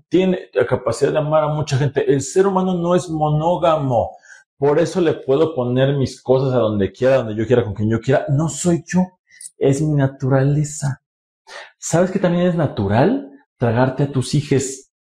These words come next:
ya horneados, no crudos, digo, ambas? Pero no por eso lo vas a hacer. ¿Sabes qué no es natural? Tomar medicina,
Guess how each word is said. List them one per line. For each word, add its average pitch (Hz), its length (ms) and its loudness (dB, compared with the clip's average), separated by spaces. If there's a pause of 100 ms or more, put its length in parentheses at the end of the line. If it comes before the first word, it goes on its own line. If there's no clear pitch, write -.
(260)
ya 127 640 -2
horneados, 135 480 0
no 127 140 -2
crudos, 127 400 0
digo, 98 160 0
ambas? 101 420 -2 (840)
Pero 139 160 2
no 156 120 0
por 190 120 0
eso 190 100 0
lo 180 80 2
vas 180 140 2
a - 20 -4
hacer. 170 380 0 (360)
¿Sabes 185 280 2
qué 202 160 0
no 185 220 2
es 196 100 0
natural? 190 640 0 (540)
Tomar 131 220 2
medicina, 147 640 -2